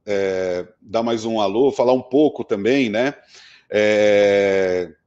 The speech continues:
que eu acho que o nosso, a, a maior curiosidade é saber como que o André chegou nesse ponto que o André tá hoje,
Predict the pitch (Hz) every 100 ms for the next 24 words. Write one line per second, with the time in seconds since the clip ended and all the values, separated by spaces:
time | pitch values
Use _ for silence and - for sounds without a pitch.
0 | _ _ _ _ _ _ _ - - 120
1 | 131 127 - 127 139 131 123 120 120 113
2 | 113 110 113 139 147 143 135 107 107 123
3 | 107 92 - 101 - 104 113 147 180 -
4 | 156 127 104 117 135 _ _ _ - -
5 | 110 92 117 127 - _ _ _ 98 120
6 | - 117 123 156 - 113 101 107 98 90
7 | 120 110 -